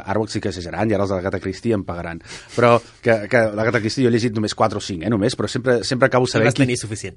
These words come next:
Speaker 1: Sí, perquè vaig saber qui era l'assassí abans d'acabar la, el, el llibre o el comentari, no? O la història. Llavors, clar, Sherlock Holmes no, perquè s-, se'l treu a vegades, moltes vegades de la màniga, o és un personatge que ha sortit molt poc, o algo que no, no prens atenció, no?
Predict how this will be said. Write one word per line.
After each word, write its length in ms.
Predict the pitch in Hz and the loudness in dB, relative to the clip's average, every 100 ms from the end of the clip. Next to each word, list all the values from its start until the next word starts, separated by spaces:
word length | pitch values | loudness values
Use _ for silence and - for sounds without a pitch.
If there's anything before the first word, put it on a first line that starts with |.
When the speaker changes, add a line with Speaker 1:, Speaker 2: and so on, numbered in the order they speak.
| 139 | -2
Speaker 1:
Sí, 200 | - 170 123 | 6 8 8
perquè 160 | 110 139 | 6 6
vaig 140 | 151 | 6
saber 160 | 160 151 156 147 | 6 8 6 6
qui 80 | |
era 80 | 143 | 4
l'assassí 380 | 139 135 - 139 | 4 2 2 4
abans 140 | 131 131 | 4 4
d'acabar 240 | 123 120 | 4 4
la, 120 | 117 113 | 4 2
el, 300 | 104 123 120 - 151 | 0 0 0 0 2
el 100 | 139 | 4
llibre 220 | 143 143 | 4 4
o 80 | 160 | 2
el 60 | 117 | 2
comentari, 400 | 123 113 107 101 | 0 0 0 0
no? 140 | 107 165 - - | -2 -4 -6 0
O 80 | 110 | 2
la 80 | 110 | 2
història. 320 | 110 101 85 - - - | 2 0 -2 -8 -6 4
Llavors, 180 | 139 160 - - | 4 4 -6 2
clar, 140 | 165 139 | 4 4
Sherlock 240 | 180 180 190 | 4 2 4
Holmes 100 | 147 | 4
no, 80 | 160 | 2
perquè 180 | 135 123 | 2 -2
s-, 80 | - - - | -6 -14 -6
se'l 140 | 131 117 | -2 4
treu 140 | 151 | 6
a 80 | 135 | 6
vegades, 100 | 139 | 4
moltes 140 | 127 120 | 2 2
vegades 160 | 113 | 2
de 60 | 107 | 0
la 60 | 101 | 2
màniga, 240 | 156 104 98 | 2 2 0
o 80 | 107 | -2
és 80 | 113 | -2
un 60 | |
personatge 320 | 113 117 - 107 | -2 -2 -2 -4
que 80 | |
ha 0 | |
sortit 240 | 120 110 107 | -4 -2 -2
molt 160 | 92 80 | -2 4
poc, 240 | 143 117 - - - 107 | 6 6 0 -20 -4 2
o 80 | |
algo 100 | 127 123 | 4 4
que 20 | |
no, 140 | 120 107 | 0 0
no 160 | 120 | 0
prens 240 | 120 117 104 | 0 -2 -2
atenció, 320 | 90 87 73 80 | -4 -8 -8 -6
no? 140 | 165 | -8